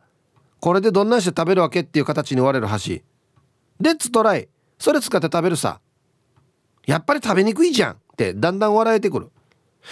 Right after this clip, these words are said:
割り箸って笑いの宝庫じゃないかな。思ったことないですね。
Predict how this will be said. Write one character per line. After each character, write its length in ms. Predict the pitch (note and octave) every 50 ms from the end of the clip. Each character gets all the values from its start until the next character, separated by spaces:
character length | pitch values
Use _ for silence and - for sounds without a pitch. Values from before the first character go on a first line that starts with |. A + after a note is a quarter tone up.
| - - -
割 180 | B2+ E3+ G3+ A#3+
り 80 | A#3
箸 140 | D4+ D#4 -
っ 20 | -
て 80 | E3+
笑 240 | D3 E3+ G3+ A3 A#3+
い 20 |
の 100 | B3+ C4
宝 200 | A3 C4 E4 F4
庫 80 | D4+ G#3
じ 80 | C3+ A#2+
ゃ 40 |
な 80 | A2 A2+
い 40 | F#2+
か 100 | F2 F#2+
な。 220 | G#2 G2+ E2+ - - _ _ _ _ _ _ _ _ _ _ _ _ _ _ _ _ _ _ - G2+ - -
思 160 | C#3+ C#3 E3
っ 60 | -
た 120 | - -
こ 80 | F#3+ F3
と 80 | B2+ A#2+
な 120 | A#2+ D3
い 20 |
で 60 | E3 -
す 120 | - G#2
ね。 200 | G#2 A2 G2+